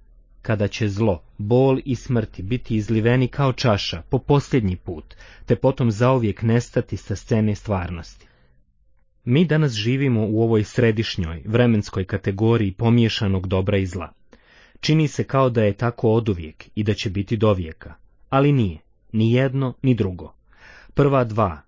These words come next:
i posljednja dva poglavlja Biblije oslikavaju od grijeha oslobođeni svijet. To je svijet u kome se Bog rado voli i uzdiže.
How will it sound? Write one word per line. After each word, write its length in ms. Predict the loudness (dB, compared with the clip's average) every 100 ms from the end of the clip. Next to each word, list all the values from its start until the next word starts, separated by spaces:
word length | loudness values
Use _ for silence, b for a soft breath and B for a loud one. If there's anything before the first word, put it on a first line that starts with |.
| -8
i 100 | -2
posljednja 560 | 0 0 0 -2 -2
dva 200 | -2 -2
poglavlja 520 | 0 0 2 0 -2
Biblije 440 | -4 -2 0 0 0
oslikavaju 880 | -2 -6 -4 0 0 2 0 -2 -4
od 240 | -4 -2
grijeha 460 | 0 2 2 0 -2
oslobođeni 640 | -4 -4 -4 -4 -2 -2 -2
svijet. 440 | -4 -10 -10 -18 B B B B 0
To 140 | 2
je 60 | 2
svijet 360 | 2 0 0
u 40 | -2
kome 280 | 0 0 0
se 160 | -2
Bog 300 | 0 0 2
rado 340 | 2 2 2 0
voli 420 | 0 -2 -4 -8 -2
i 140 | 2
uzdiže. 460 | 2 -2 -6 -8